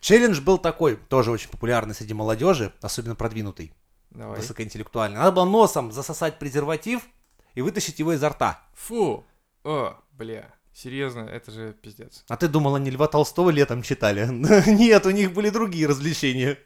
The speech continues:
Speaker 2: Мне кажется, вот TikTok и вот Instagram это, м, какой-то прям
Speaker 1: М,
Speaker 2: рассадник вот
Speaker 1: нет,
Speaker 2: для такого
Speaker 1: Snapchat.
Speaker 2: всё это.
Speaker 1: Snapchat и TikTok в основном,
Speaker 2: Да.
Speaker 1: да. Это да.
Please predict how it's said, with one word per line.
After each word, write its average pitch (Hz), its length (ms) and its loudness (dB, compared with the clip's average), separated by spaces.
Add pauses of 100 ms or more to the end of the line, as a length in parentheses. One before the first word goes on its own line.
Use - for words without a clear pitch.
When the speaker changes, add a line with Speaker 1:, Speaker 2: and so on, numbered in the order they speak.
(560)
Speaker 2:
Мне 120 300 -10
кажется, 160 280 -10
вот 143 120 -14 (100)
TikTok 185 440 -6 (520)
и 117 160 -12
вот 110 280 -14
Instagram 117 580 -8
это, 110 680 -10 (140)
м, 110 480 -14
какой-то - 360 -12
прям 113 320 -12 (400)
Speaker 1:
М, 107 160 -8
Speaker 2:
рассадник 127 600 -2
вот 123 60 -6
Speaker 1:
нет, 123 180 -4
Speaker 2:
для 110 120 -14
такого 127 320 -4
Speaker 1:
Snapchat. 104 160 0
Speaker 2:
всё - 160 -14
это. - 140 -20
Speaker 1:
Snapchat 147 480 -2
и - 20 -6
TikTok 101 480 -10
в - 60 -12
основном, 101 280 -12
Speaker 2:
Да. 104 180 -8
Speaker 1:
да. 87 360 -10
Это 120 240 -8
да. 95 320 -10